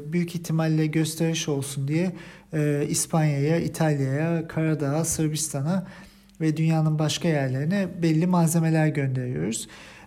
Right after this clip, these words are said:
E, Sahra Hastanesi yapılmasını, e, haftalardır konuşurken şu anda kırk beş gün sonraya bir hastane yapımına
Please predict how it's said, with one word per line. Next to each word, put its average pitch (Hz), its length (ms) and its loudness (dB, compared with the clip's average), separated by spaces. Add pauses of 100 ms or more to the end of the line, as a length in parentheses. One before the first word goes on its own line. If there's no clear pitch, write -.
E, 156 180 2
Sahra 170 420 4
Hastanesi 180 560 2
yapılmasını, 175 840 2 (400)
e, 160 80 -2
haftalardır 170 720 2
konuşurken 170 720 -2 (320)
şu - 220 0
anda 175 500 2
kırk 170 260 -2
beş 190 180 2
gün 170 120 2
sonraya 151 600 -2
bir 170 100 0
hastane 160 680 0
yapımına 143 680 -4